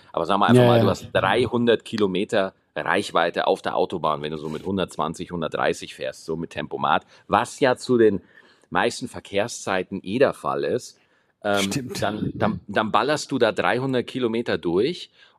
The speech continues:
Speaker 1: und bist dann da an so einer Ladestation für fünfundzwanzig Minuten und fährst dann halt wieder weiter. Das ist schon noch mal, es ist natürlich bei weitem nicht ganz so schnell wie jetzt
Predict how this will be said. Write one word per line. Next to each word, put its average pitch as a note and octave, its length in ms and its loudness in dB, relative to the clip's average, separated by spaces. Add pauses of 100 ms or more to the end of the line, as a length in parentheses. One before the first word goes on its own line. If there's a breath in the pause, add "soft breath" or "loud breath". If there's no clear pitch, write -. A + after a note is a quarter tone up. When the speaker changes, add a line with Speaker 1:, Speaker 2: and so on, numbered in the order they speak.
Speaker 1:
und A#2+ 360 0 (100)
bist - 220 0
dann C3 140 2
da A#2+ 160 4
an B2 80 2
so A#2 80 2
einer G#2+ 120 2
Ladestation F#2+ 760 -2
für F#2 120 -4
fünfundzwanzig F2 640 -6
Minuten D#2+ 440 -12
und G2+ 180 -10
fährst A#2 300 -4
dann G#2+ 120 0
halt G#2+ 140 -4
wieder G2 200 2
weiter. F#2+ 340 0 (500 soft breath)
Das - 480 -4
ist - 540 -2
schon C3+ 380 0
noch C#3 260 -2
mal, B2 560 0 (720)
es - 160 -4
ist - 160 -4
natürlich C#3 320 0
bei G2+ 160 0
weitem A#2 340 0
nicht A2 160 -4
ganz G#2+ 220 -2
so C3 100 -2
schnell A2 360 0
wie A2+ 200 -2
jetzt - 380 0